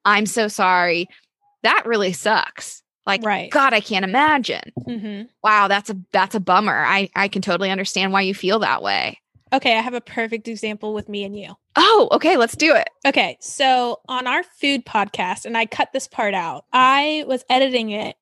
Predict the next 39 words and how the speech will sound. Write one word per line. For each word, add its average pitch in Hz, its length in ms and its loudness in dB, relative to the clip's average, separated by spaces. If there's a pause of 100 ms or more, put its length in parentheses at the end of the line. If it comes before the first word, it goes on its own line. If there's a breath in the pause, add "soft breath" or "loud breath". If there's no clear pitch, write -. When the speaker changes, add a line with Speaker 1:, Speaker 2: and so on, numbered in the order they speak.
Speaker 2:
and 233 560 0
you 240 180 -2
were 254 80 -4
talking 240 460 -6
about 214 540 -2
your 247 140 0
body 233 540 0 (120)
and 233 580 0 (280)
how 247 240 2
you 240 260 -2
were 240 100 0
struggling 247 800 -2 (420 soft breath)
with 254 260 2
cleaning 240 380 -2
out 220 140 2
your 220 120 0
closet. 285 600 -2 (440 loud breath)
And 240 420 2
you're 254 180 0
really 262 320 4
upset 247 400 2
about 240 380 2
it, 240 220 0
and 233 100 -6
your 226 80 -4
body's 226 380 0
going 247 260 0
through 254 160 -2
all 233 100 2
these 226 220 -6
changes 240 720 -4
'cause 226 200 -6
you 226 120 -4
have 226 280 2
a, 247 120 -6 (220)
a 240 60 -2
cute - 280 -2
little 202 160 -2
baby. 214 480 0